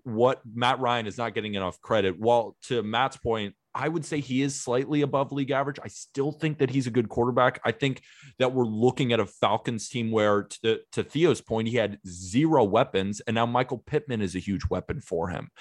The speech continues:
I just think overall, especially at running back too, now you have Jonathan Taylor to kinda take it off Matt Ryan's shoulders a little bit. I'm just a big fan of the Colts.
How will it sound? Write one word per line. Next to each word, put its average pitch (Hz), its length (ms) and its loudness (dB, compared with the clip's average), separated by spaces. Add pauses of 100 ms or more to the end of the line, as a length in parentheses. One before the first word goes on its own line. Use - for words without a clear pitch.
(220)
I 131 100 4
just 127 140 -4
think 131 240 2
overall, 123 360 6
especially 110 380 0
at 80 100 -2
running 101 260 2
back 90 200 0
too, 110 140 0
now 98 140 0
you 95 140 0
have 87 60 -10
Jonathan 92 340 -4
Taylor 92 320 0
to 90 40 -10
kinda 90 220 -8
take 92 240 -8
it - 160 -10
off 92 240 2
Matt 90 220 0
Ryan's 90 260 0
shoulders 107 400 2
a 95 60 -2
little 92 180 -2
bit. 95 220 -2 (400)
I'm 123 100 0
just 135 140 -6
a 113 40 6
big 113 280 0
fan 117 200 2
of 117 60 2
the 101 60 2
Colts. 104 400 2